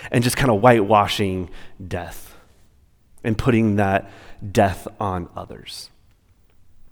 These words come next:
So what does it look like for you? Not just to be curious about Jesus's critique of the Pharisees and how that might apply to you,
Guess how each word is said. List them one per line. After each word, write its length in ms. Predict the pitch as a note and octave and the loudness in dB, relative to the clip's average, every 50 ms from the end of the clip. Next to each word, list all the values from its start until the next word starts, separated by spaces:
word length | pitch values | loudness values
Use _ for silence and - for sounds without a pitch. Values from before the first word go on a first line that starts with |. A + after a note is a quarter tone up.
| - _ - - - - _ _ _ _ _ - | -20 _ -20 -20 -20 -20 _ _ _ _ _ -14
So 160 | - - G3+ F#3 | 0 2 2 6
what 160 | F3+ A3 G3+ | 6 6 4
does 120 | G3+ G3 | 4 0
it 60 | A3 | 0
look 200 | G3+ A3 A#3+ - | 0 0 0 2
like 160 | - D3 C3 - | 2 0 0 0
for 120 | - D3+ | -4 -4
you? 360 | F3+ G3 F3+ C3+ G2 F#2+ - - - - - - | -2 2 2 2 2 0 -4 -8 -14 -18 0 4
Not 120 | G#3 B3+ | 4 4
just 140 | B3+ C#4 A3+ | 4 2 -2
to 60 | F#3+ | -2
be 80 | F#3 D3 | -4 -4
curious 440 | - - F#3+ F3+ F3+ F3 E3+ E3 - | -2 2 4 4 6 6 4 2 2
about 340 | D#3 D3 D3 C3+ B2 - - - - - - - - - - - - _ - - | 4 6 8 8 8 6 0 -10 -16 -18 -20 -20 -20 -20 -20 -20 -20 _ -18 -8
Jesus's 480 | - - A2+ A2 A#2+ A2 - C3 A2 - | -4 -2 0 0 0 0 -2 -2 -4 -4
critique 580 | - - B2+ G#2+ - - B2+ B2+ A#2+ - - | -4 -4 -4 -4 -2 -2 0 0 0 2 2
of 380 | B2 G#2 G#2 G#2+ G#2 G#2 - - | 4 4 4 4 2 0 -6 -8
the 60 | - A2+ | -8 -8
Pharisees 520 | - - A2+ A2 A2 G#2 - - A2 G#2 | 0 2 2 2 2 0 0 -2 -2 -2
and 100 | A2 G2 | -2 -2
how 160 | - B2+ B2 | 0 0 0
that 160 | A#2+ - G2+ | 0 0 0
might 160 | C#3 B2+ G#2 G2 | 0 0 -2 -2
apply 260 | - - - G#2+ F#2+ | -4 -4 -4 -2 -2
to 60 | F#2 | -4
you, 540 | F#2+ A2 F3 G3 C#3 - F#2 - G#2+ G#2+ | -6 -6 -6 -6 -8 -8 -10 -12 -14 -16